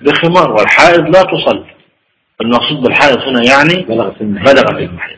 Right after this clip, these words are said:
Speaker 1: ومثله هذا الحديث كما ذكر العلماء. وركعة الطواف، ومن السنة أن يقرأ فيها:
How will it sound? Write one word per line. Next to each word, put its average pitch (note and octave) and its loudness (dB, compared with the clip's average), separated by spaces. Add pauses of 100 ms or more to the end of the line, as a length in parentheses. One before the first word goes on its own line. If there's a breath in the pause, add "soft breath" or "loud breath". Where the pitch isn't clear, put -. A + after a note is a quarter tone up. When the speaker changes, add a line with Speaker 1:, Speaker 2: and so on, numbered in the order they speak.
Speaker 1:
ومثله A#2+ -2
هذا G2+ 0
الحديث A2 -6
كما F#2+ -6
ذكر G2+ -4
العلماء. D#2 -10 (1080 soft breath)
وركعة D3+ 4
الطواف، D#3+ 4
ومن D#3 2
السنة E3+ 0
أن C#3+ 0
يقرأ D#3+ 0
فيها: F#3 0